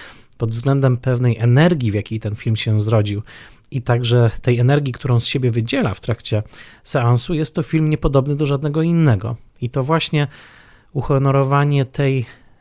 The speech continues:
energii było moim celem. Zresztą z tych samych powodów na pierwszym miejscu mojego rankingu znalazła się Atalanta, e, Jeana Vigo, także film skażony wieloma niedoskonałościami, które koniec końców nie mają znaczenia,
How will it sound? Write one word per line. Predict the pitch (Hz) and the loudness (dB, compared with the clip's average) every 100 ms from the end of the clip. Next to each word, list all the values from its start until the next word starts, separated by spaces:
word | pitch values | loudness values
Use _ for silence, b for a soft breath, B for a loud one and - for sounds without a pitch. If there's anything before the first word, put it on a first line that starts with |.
| _ | _
energii | 139 143 147 107 104 | 0 2 2 2 -4
było | 110 104 | -2 0
moim | 107 104 107 - B B B - | 2 0 -2 -6 B B B -6
celem. | - 117 127 180 196 175 | 0 2 2 0 -2 -4
Zresztą | 160 175 - 165 151 | -2 -2 -2 0 0
z | - - | -2 -8
tych | - 123 - | -6 -6 0
samych | 127 127 | 2 2
powodów | - 113 120 117 | 0 0 0 0
na | 117 | 0
pierwszym | 143 135 - 117 | 2 0 0 -2
miejscu | 104 107 123 | -2 -2 -2
mojego | 110 110 | 0 2
rankingu | 110 104 135 123 | 0 0 -2 0
znalazła | 110 110 110 113 | 0 2 0 0
się | - | -2
Atalanta, | 110 127 165 226 127 95 - B B B B B - | -2 0 2 2 0 -8 -12 B B B B B -6
e, | 113 107 | 0 2
Jeana | 117 110 | 2 2
Vigo, | 107 107 127 | 0 0 -2
także | - 175 190 123 | 0 -2 0 -2
film | - 117 104 107 | 0 0 0 -4
skażony | - - 120 135 156 | -6 -2 2 2 2
wieloma | 110 117 117 113 | 0 0 0 0
niedoskonałościami, | 113 113 - 113 110 - - 170 143 139 | 0 -2 -4 -2 -2 -2 0 0 0 -2
które | - 143 135 135 B B B B B | -4 0 0 0 B B B B B
koniec | - 123 131 - | 0 0 0 -4
końców | 151 - 135 | -6 -4 -2
nie | 127 | 0
mają | 123 127 127 | 2 2 2
znaczenia, | 117 117 117 - 151 117 95 | 0 0 0 0 2 2 -2